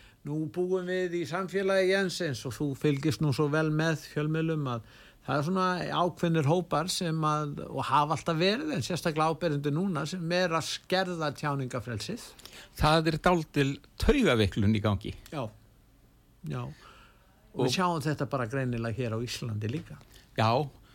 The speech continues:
Speaker 2: fólk er farið að verða svo viðkvæmt fyrir sk-, skoðunum annarra.
Speaker 1: Já.
Speaker 2: Og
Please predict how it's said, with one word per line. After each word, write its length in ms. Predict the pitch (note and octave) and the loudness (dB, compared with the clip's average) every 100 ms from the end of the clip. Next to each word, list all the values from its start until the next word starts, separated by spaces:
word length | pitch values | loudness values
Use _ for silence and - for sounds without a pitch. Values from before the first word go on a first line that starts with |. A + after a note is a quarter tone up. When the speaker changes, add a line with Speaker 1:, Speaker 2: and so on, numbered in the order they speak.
| - - | -20 -4
Speaker 2:
fólk 420 | D3+ C#3+ - - | -2 -2 -4 0
er 220 | D3 C#3 - - - - - - - - - - - G3+ - | 0 0 -8 -20 -20 -20 -20 -20 -20 -18 -18 -20 -20 -20 -6
farið 380 | - E3+ D#3+ D3 | 2 4 4 2
að 140 | C#3+ | 2
verða 320 | D#3 E3+ D3 C#3 | 2 0 0 -2
svo 220 | D3+ C3+ | -2 -2
viðkvæmt 880 | C3+ F#3+ G#3 - E3+ D3 - - - - - - - | 2 2 2 -4 -2 -2 -6 -20 -20 -20 -20 -20 -4
fyrir 560 | - E3+ D#3+ D3 C3 - - - - - - | 2 4 4 2 0 -4 -16 -16 -16 -14 -16
sk-, 180 | - - - - | -18 -18 -20 -12
skoðunum 680 | - - F#3+ G3 D3 C3+ C#3 | -6 0 4 4 2 0 2
annarra. 480 | D#3+ A#2+ G#2 B2+ F3+ - - - | 2 4 4 2 0 -8 -18 -10
Speaker 1:
Já. 280 | B2+ A#2+ B2+ - - _ - | -6 -6 -10 -16 -20 _ -2
Speaker 2:
Og 280 | C3 C3+ | 0 0